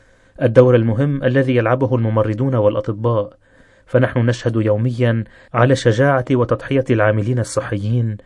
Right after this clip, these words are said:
وخاصة الممرضات والممرضين الذين وبمهنية وتضحية وشعور بالمسؤولية ومحبة للآخرين يساعدون المصابين بالفيروس، مخاطرين حتى بصحتهم.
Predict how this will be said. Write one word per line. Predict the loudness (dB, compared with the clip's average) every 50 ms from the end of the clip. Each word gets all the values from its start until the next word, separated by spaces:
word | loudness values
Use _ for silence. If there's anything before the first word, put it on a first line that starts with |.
| _ _ _ _ _ _ -4
وخاصة | -4 0 2 2 2 2 2 -2 2 2
الممرضات | 2 2 2 0 -2 -2 -2 0 2 2 2 2 2 2 2 4 4 2 2 0
والممرضين | 0 0 0 0 0 0 0 0 -2 -2 -2 -2 -2 -2 -2 -4 -6 -8 -16 -20 -20 -20 _ _ 0 2
الذين | 2 4 4 2 2 0 0 0
وبمهنية | 0 0 0 0 -2 0 0 0 0 0 0 0 0 0 0 0 0 0 0 0
وتضحية | 0 0 0 -2 -4 -6 -6 -6 -6 -2 0 2 2 0 -2 -6 _ _ _ _ _ -2
وشعور | 0 0 2 2 2 2 2 2 0
بالمسؤولية | 0 0 0 0 0 -2 -2 -4 -4 -2 -2 0 2 4 4 6 6
ومحبة | 4 2 0 -2 -4 -2 -2 -2 -2 -2
للآخرين | -2 -2 -2 -2 -2 -4 -2 0 0 0 2 0 0 -2 -2 -4 -8 _ _ _ _ _ _ _ -2
يساعدون | -2 -2 0 2 4 4 4 4 2 2 0 0
المصابين | 2 0 0 -2 0 0 0 0 0 0 -2 -2
بالفيروس، | -2 -2 -4 -2 -2 -2 -2 -2 -4 -4 -8 -12 -16 -18 -20 -20 -12 -6 -6
مخاطرين | -2 4 4 4 4 4 0 0 0 0 -2 -4
حتى | -4 -6 -6 -2 -2 -2
بصحتهم. | -2 -2 -4 -6 -8 -4 -4 -4 -4 -4 -4 -4 -4 -4 -4 -8